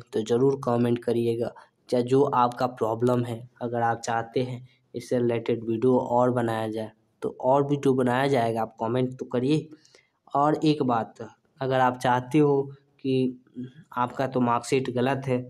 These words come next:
और अर्जेंट है और कंपनी में देना चाहते हो, अगर करेक्शन करा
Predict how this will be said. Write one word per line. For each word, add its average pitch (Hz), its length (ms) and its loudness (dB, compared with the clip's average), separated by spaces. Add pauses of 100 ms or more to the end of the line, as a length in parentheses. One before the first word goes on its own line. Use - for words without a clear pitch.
(300)
और 113 160 -4
अर्जेंट 160 500 2
है 170 120 0
और 147 160 -6
कंपनी 131 460 2
में 127 160 2
देना 127 280 0
चाहते 143 460 0
हो, 135 120 2 (400)
अगर 123 180 2 (560)
करेक्शन 127 460 -2
करा 127 260 0